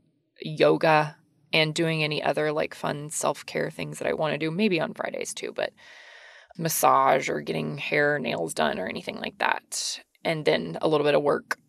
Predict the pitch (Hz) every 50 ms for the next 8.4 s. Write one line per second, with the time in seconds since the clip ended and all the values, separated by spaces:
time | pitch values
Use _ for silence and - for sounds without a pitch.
0 | - - 185 175 - 214 208 190 180 165 156 151 - 156 147 143 147 - - 160
1 | 151 - - 156 156 - 165 156 151 - - - 170 165 160 156 156 156 156 -
2 | - - - 160 - - 160 156 - 160 156 156 - 160 156 156 151 147 151 156
3 | 151 143 143 151 156 - - 151 147 - 160 - 156 - - - - - - -
4 | - - - - - - 104 - - - - - - - - - - - _ _
5 | _ _ - 165 160 - - - - - - - - - - - - - - -
6 | - - - - - - - - _ _ _ _ _ _ _ _ _ _ _ _
7 | _ _ _ - - 175 156 156 139 - - 160 - - 143 143 151 - - -
8 | 143 147 147 147 151 147 151 156